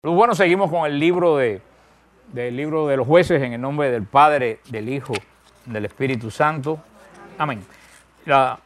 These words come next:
semana pasada estuvimos viendo en un, en un ex-, extraño paréntesis en el libro de los jueces la, la aparición de, de Abimelech, de este personaje hijo del juez Gedeón, que fue el primer intento de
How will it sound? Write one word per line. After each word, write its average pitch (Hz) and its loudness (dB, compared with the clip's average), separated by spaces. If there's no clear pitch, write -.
semana 147 -2
pasada 190 2
estuvimos 160 -4
viendo 165 -2
en 143 -6
un, 156 -4
en 123 -6
un 147 -8
ex-, - -12
extraño 156 -2
paréntesis 156 0
en 135 -6
el 127 -4
libro 165 0
de 160 2
los 208 4
jueces 202 0
la, 127 4
la 127 2
aparición 151 -2
de, 110 -2
de 120 -6
Abimelech, 131 -2
de 120 -6
este 120 -4
personaje 123 -4
hijo 135 -4
del 131 -2
juez 139 -6
Gedeón, 135 -2
que 117 -6
fue 131 -2
el 127 -4
primer 131 -4
intento 139 -4
de 110 -2